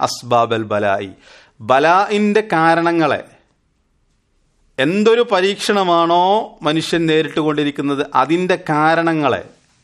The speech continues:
അത് ഏത് രോഗമാകട്ടെ, നമ്മൾ ദുആ ചെയ്തോ, ദുആ ചെയ്യണം, ഹലാലായ മാർഗത്തിൽ ചികിത്സിക്കണം. എന്ത് രോഗമാണെങ്കിലും അങ്ങനെ തന്നെയാണ് അതിൻ്റെ നിലപാട്. പക്ഷേ ഇത് മറക്കരുത്, നമ്മൾ ലക്ഷങ്ങൾ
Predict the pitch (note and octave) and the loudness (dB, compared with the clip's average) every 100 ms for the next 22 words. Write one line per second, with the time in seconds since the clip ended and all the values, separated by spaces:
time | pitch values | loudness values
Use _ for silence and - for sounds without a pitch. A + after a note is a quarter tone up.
0 | _ A2+ A#2+ C3+ D#3+ F#3 G3+ F#3+ F#3 F3+ | _ -6 0 2 2 2 2 2 2 2
1 | D#3+ C3+ A2 E2 D#2+ _ _ _ _ _ | 0 0 -2 -10 -20 _ _ _ _ _
2 | _ _ _ _ _ _ _ _ _ G2+ | _ _ _ _ _ _ _ _ _ -10
3 | G#2 A#2 A#2 C3 C3+ C3+ C3+ C3+ A#2 B2 | -6 -4 0 0 0 -4 -4 -6 -6 -8
4 | B2+ C3+ C3+ C#3+ D3 _ _ _ _ _ | -8 -8 -8 -10 -16 _ _ _ _ _
5 | _ _ - G2+ A#2+ B2+ C#3 C3+ C3 C3 | _ _ -8 -2 2 2 2 0 -2 -4
6 | C#3 C3+ A#2+ B2+ B2 C#3 C#3 C#3 C#3+ _ | -6 -6 -10 -10 -10 -8 -6 -8 -12 _
7 | _ _ _ _ _ - G2+ B2 C#3+ C#3 | _ _ _ _ _ -12 -6 -2 0 0
8 | C#3+ D3 C#3+ C#3 C#3+ C#3 C#3 C#3 C#3+ C#3+ | 0 0 0 -2 -4 -4 -4 -4 -6 -4
9 | C#3 C3+ C3+ C#3 C3+ C3+ C3+ C#3 C#3+ - | -6 -6 -6 -4 -4 -2 -2 -4 -10 -8
10 | D3+ D#3+ C#3 F3+ F3+ C3 - F#2 E2 F#2 | -6 -6 -6 -4 -2 -2 -4 -16 -18 -20
11 | _ _ _ _ _ _ _ _ _ - | _ _ _ _ _ _ _ _ _ -12
12 | G#2 D3 F3+ - D3 - - - F#3+ G#3 | -6 -2 -2 -2 -4 -4 -6 -2 0 2
13 | G#3 | 2